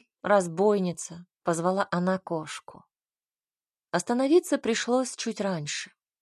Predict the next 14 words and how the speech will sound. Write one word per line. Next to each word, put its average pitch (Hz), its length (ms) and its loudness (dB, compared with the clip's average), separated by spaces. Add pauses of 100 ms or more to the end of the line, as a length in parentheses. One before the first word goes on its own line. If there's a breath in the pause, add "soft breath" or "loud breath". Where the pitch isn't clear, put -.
(140)
Возле 240 320 4
Тихорецка 254 680 -2
произошла 208 560 -2
авария, 214 680 -2 (140)
сразу 240 340 0
образовался 185 580 2
затор. 165 560 -6 (120)
Хотя 311 400 0
ещё 247 300 0
до 214 120 0
полудня 214 460 0
оставалось 208 520 0
два 196 220 0
часа, 247 540 -6